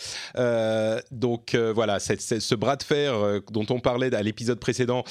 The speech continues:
euh, on avait été un petit peu confus sur les conditions, mais, euh, euh, i-, les, les Altice voulaient que, euh, les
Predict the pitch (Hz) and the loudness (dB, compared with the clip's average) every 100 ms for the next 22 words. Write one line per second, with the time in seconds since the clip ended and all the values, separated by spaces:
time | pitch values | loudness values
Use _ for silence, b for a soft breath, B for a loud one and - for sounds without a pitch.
0 | B B B 101 101 107 107 113 123 127 | B B B 0 2 0 0 2 0 0
1 | 175 170 175 160 - 151 - 117 104 - | -4 -2 -2 -2 -4 -6 -2 -2 -2 -2
2 | 123 113 - 139 160 B B B 110 110 | -4 -2 -2 -2 -4 B B B 0 2
3 | 104 101 101 95 135 107 101 101 135 139 | 2 2 0 -2 -2 -2 -2 -6 -12 -16
4 | 147 139 151 135 131 131 120 117 110 139 | -14 -10 -4 0 0 0 0 0 0 -2
5 | 139 170 - 127 147 139 - 120 113 104 | -2 -4 -4 -2 -2 0 0 0 0 0
6 | 101 101 98 104 101 98 | 2 2 2 0 2 -2